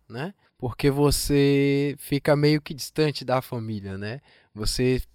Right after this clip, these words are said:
tá focado mais na questão financeira, né?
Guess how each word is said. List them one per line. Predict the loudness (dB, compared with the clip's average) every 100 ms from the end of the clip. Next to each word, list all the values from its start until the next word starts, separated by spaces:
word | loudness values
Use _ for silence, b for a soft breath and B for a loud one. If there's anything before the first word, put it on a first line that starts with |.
| _ _
tá | -4
focado | -2 -4 -2 -2 -2
mais | 0 0 0
na | -6
questão | -6 -10 -6 -6 -6 -8 -12
financeira, | -14 -8 -6 -6 -6 -6 -4 -4 -6
né? | -8